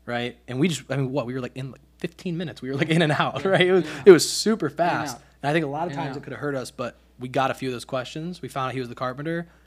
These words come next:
Speaker 1: And then I think it played to our advantage. I thought that was just a really
Speaker 2: It's
Speaker 1: good
Speaker 2: good
Speaker 1: read on the room
Speaker 2: observation. I
Speaker 1: on
Speaker 2: think
Speaker 1: your
Speaker 2: just
Speaker 1: end.
Speaker 2: naturally that was kind of what I found, like, with that guy. Um,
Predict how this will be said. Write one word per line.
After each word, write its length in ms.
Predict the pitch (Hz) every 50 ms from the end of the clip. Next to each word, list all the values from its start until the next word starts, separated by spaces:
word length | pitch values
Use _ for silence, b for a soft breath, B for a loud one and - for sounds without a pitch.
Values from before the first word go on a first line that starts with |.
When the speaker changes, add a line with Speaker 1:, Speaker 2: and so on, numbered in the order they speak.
| b b
Speaker 1:
And 100 | - 123
then 80 | 131 139
I 60 | 135
think 140 | 127 135 127
it 40 | 104
played 200 | - 135 127 117
to 60 | 117
our 40 | 110
advantage. 380 | 107 104 113 120 123 113 110 104
I 60 | 104
thought 240 | 104 - - 110 104
that 100 | - 104 101
was 120 | 104 98
just 240 | - - 107 - - _ -
a 40 | -
really 180 | 107 117 123 117
Speaker 2:
It's 60 | 110
Speaker 1:
good 80 | 120
Speaker 2:
good 60 | 113 156
Speaker 1:
read 140 | 123 131 123
on 80 | 117
the 60 | 107 107
room 100 | 156 165
Speaker 2:
observation. 480 | - - 147 135 151 151 151 151 - 165
I 40 |
Speaker 1:
on 40 | 143
Speaker 2:
think 120 | 117 113 -
Speaker 1:
your 80 | 113 107
Speaker 2:
just 140 | 107 104 107
Speaker 1:
end. 40 | 139
Speaker 2:
naturally 440 | 135 131 135 135 - - 151 147 143
that 140 | 131 131 131
was 120 | 123 131 127
kind 200 | - - 139 135
of 80 | 131
what 100 | 127 131 123
I 40 | 123
found, 460 | - _ - 131 123 123 123 123 120
like, 180 | 120 120 113 _ -
with 100 | - 123
that 180 | - 120 120 120
guy. 280 | 117 113 117 127 156 - b b b b b b b b -
Um, 360 | 160 135 127 123 120 113 -